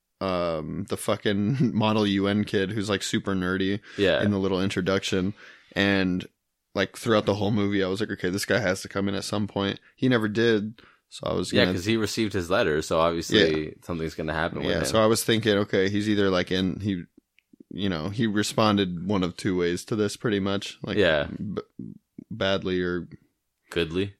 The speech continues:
Speaker 1: uh, m-, more goodly. And,
Speaker 2: Yeah.
Speaker 1: uh, so I was all fucking stoked to be like, "Yo, spin off this fucking Model U N kid, this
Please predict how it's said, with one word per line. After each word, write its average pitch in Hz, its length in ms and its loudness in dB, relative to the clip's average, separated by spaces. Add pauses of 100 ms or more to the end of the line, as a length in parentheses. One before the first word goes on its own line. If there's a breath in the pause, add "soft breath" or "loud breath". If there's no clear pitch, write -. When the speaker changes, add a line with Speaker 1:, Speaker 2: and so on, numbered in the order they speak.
(140)
Speaker 1:
uh, 80 280 -6 (280)
m-, 117 100 2 (120)
more 104 220 2
goodly. 104 500 -2 (200)
And, 104 220 2
Speaker 2:
Yeah. 92 140 4
Speaker 1:
uh, 95 380 2 (1120 loud breath)
so 110 680 6 (180)
I 104 80 4
was 104 140 2
all 107 180 4
fucking 104 520 2
stoked 104 480 2
to 104 120 0
be 101 200 0
like, 101 300 0
"Yo, 98 180 0
spin 110 400 -2
off 95 280 -2
this - 140 -4
fucking 98 600 -2
Model 98 280 2
U 98 140 0
N 101 160 -2
kid, 95 360 -2
this 104 160 -6